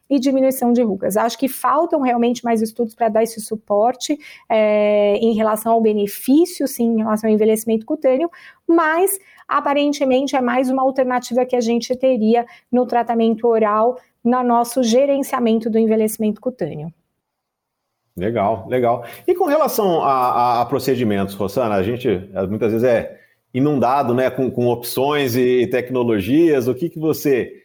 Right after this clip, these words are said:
Speaker 2: entende aí como, como interessante ou mais relevante que você viu recentemente?
Speaker 1: Olha, procedimentos também, se a gente começar a falar, não para mais. Mas eu,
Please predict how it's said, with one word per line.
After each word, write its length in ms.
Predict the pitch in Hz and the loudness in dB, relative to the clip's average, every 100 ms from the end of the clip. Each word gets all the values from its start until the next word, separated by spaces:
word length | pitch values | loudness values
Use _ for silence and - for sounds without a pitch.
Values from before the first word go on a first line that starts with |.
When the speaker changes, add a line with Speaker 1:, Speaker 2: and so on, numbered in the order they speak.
| _ _ | _ _
Speaker 2:
entende 540 | 123 120 127 127 120 123 | -8 -4 -2 -2 0 0
aí 180 | 117 | 0
como, 460 | 117 123 120 107 95 | 0 -2 0 0 -2
como 240 | - 107 | -4 -4
interessante 720 | 110 101 110 95 117 131 123 | -4 -2 -2 -2 -2 -2 -2
ou 40 | 117 | -2
mais 260 | 117 131 | -2 -2
relevante 540 | 131 123 101 117 117 - | -2 -2 -2 -2 -4 -4
que 60 | |
você 240 | 113 104 107 | -4 -2 -2
viu 140 | 104 | 0
recentemente? 760 | 101 - 101 101 92 71 - - _ _ _ _ _ _ _ _ _ _ - | -2 -4 -6 -4 -6 -6 -14 -20 _ _ _ _ _ _ _ _ _ _ -2
Speaker 1:
Olha, 220 | 208 196 | 0 0
procedimentos 640 | 196 233 247 226 233 262 - | 0 0 0 0 0 0 0
também, 440 | 277 262 233 240 | 0 2 2 0
se 100 | 233 | 0
a 60 | 233 | 0
gente 240 | 240 240 | 0 0
começar 380 | 254 247 247 262 | 0 0 0 -2
a 20 | |
falar, 280 | 262 254 254 | -2 0 0
não 200 | 269 262 | 0 -2
para 400 | 262 269 277 262 | -2 -2 0 0
mais. 340 | 196 - 202 | -2 -6 -4
Mas 180 | 240 269 | -2 0
eu, 140 | 311 | 0